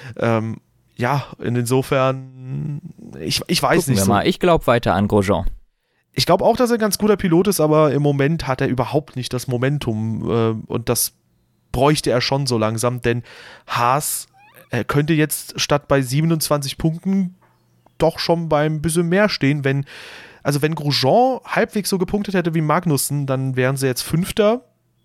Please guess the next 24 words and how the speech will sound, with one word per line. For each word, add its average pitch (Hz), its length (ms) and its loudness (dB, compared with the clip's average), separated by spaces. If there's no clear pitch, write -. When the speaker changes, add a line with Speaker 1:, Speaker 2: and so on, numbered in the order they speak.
Speaker 1:
und, 147 800 -2
also 120 160 0
vor 127 240 0
McLaren 123 560 -2
noch, 110 300 -2
die 120 80 0
haben 113 120 -2
vierzig 160 380 0
Punkte, 170 600 0
Haas, 117 400 -4
äh, 120 220 0
siebenundzwanzig, 127 840 -2
ähm, 127 340 0
und 151 160 0
könnten 151 360 -2
jetzt 147 240 0
langsam 147 360 0
aber 143 160 0
sicher 143 220 -2
auch, 127 220 0
äh, 135 220 2
zu - 180 -2
Renault 143 400 4
schauen. 101 560 -4